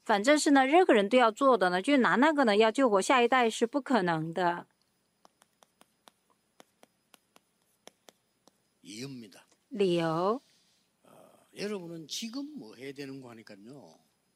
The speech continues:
Speaker 2: 어, 지금 바로, 어, 어, 세계화를 준비해야 돼요.
Speaker 1: 各位，现在要做什么呢？现在马上要准备世界化。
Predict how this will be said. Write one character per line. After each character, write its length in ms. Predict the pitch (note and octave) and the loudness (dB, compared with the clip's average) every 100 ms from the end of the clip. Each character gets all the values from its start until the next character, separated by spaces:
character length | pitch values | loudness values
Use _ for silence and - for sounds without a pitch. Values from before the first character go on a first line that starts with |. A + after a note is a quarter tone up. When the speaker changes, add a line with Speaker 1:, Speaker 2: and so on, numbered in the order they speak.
| _ _ _ _ _ _ - _ _ _ _ _ _ _ _ _ _ | _ _ _ _ _ _ -20 _ _ _ _ _ _ _ _ _ _
Speaker 2:
어, 580 | F2+ E2 F#2+ F2+ E2+ E2 _ _ _ _ _ _ _ _ - - | _ _ _ _ _ _ _ _ _ _ _ _ _ _ -20 -16
지금 540 | - F#3+ G3 G#3 G#3 _ _ _ _ _ | -16 -14 -16 -18 -20 _ _ _ _ _
바로, 500 | - G#2 C#3 D3+ - _ | -20 -20 -18 -20 -20 _
어, 400 | _ D2 - _ _ _ _ _ _ _ _ _ - _ _ _ _ _ _ _ _ _ _ _ - _ _ _ _ _ _ _ | _ -20 -20 _ _ _ _ _ _ _ _ _ -20 _ _ _ _ _ _ _ _ _ _ _ -20 _ _ _ _ _ _ _
어, 100 | _ | _
세계화를 580 | - - D3+ F#3 G3+ E3+ | -18 -16 -16 -16 -16 -18
준비해야 360 | - G#2 F#2 - | -20 -20 -20 -20
돼요. 100 | _ _ _ _ | _ _ _ _
Speaker 1:
各 100 | B3+ | 6
位， 100 | A#3+ | 6
现 200 | A3 D#4 | 6 6
在 80 | C#4+ | 6
要 160 | C4+ C4 | 4 4
做 180 | D4+ | 2
什 160 | D4 G#3+ | 2 0
么 80 | F#3 | 0
呢？ 100 | F#3+ | 0
现 220 | C#4 B3 | 2 2
在 100 | B3 | 4
马 180 | G#3+ F3 | 4 2
上 160 | B3+ A#3 | 2 2
要 120 | A3+ | 2
准 240 | - G3 D#3+ | 0 -2 2
备 180 | G#3 | 2
世 220 | G3+ - A3+ | 2 0 2
界 200 | A3+ G#3+ | 2 2
化。 520 | - A3 E3+ F3 | 4 4 4 0